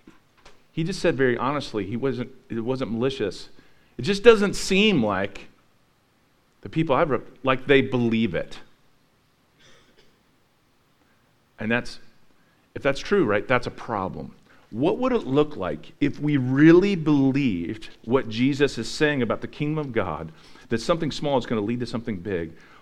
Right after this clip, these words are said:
What, how would that change how we think about our lives,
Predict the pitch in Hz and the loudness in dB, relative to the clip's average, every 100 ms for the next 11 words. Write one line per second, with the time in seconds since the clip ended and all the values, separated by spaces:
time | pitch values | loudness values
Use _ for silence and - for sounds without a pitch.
0 | _ 101 123 165 - 151 180 180 147 139 | _ -6 2 2 2 2 4 4 4 2
1 | 135 - 156 143 131 110 104 147 127 104 | 2 0 -2 0 0 -2 -2 -4 -2 0
2 | 95 104 110 113 110 | 0 2 2 2 0